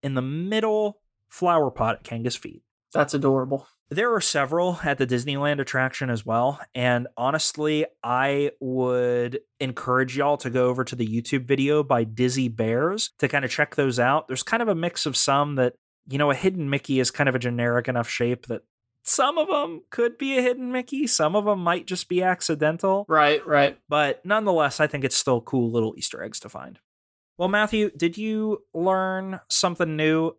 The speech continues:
Speaker 1: about the many adventures of Winnie the Pooh today?
Speaker 2: I learned a lot about this ride. Um, that had a lot of, like I said, I didn't have a huge, uh, Pooh background growing up, so it wasn't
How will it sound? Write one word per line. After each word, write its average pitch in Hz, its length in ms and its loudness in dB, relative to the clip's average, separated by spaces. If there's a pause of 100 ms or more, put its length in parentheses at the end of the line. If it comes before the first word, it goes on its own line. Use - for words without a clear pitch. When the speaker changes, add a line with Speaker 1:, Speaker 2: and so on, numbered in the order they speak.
Speaker 1:
about 156 220 2
the 156 80 -2
many 151 260 0
adventures 147 440 -2
of 139 80 -4
Winnie 139 180 -6
the 135 80 -4
Pooh 131 180 -4
today? 139 340 -8 (200)
Speaker 2:
I 156 160 2
learned 180 280 2
a 135 40 4
lot 131 280 2
about 104 280 -4
this - 200 -6
ride. 135 240 2 (260)
Um, 143 360 0
that 151 100 2
had 156 160 2
a 156 60 2
lot 160 200 0
of, 170 120 -8
like 180 140 2
I 180 60 2
said, 165 260 0
I 135 100 2
didn't 175 240 -2
have 190 180 2
a 185 80 0
huge, 190 540 -2
uh, 151 220 2
Pooh 190 500 0 (140)
background 180 480 0
growing 160 260 2
up, 180 160 2
so 151 180 0
it 143 60 -2
wasn't 156 400 0